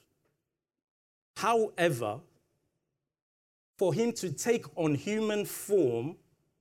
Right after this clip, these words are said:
the blood is needed, because the blood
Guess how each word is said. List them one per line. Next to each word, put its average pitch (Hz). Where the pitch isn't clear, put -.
the 123
blood 127
is 110
needed, 113
because 117
the 113
blood 123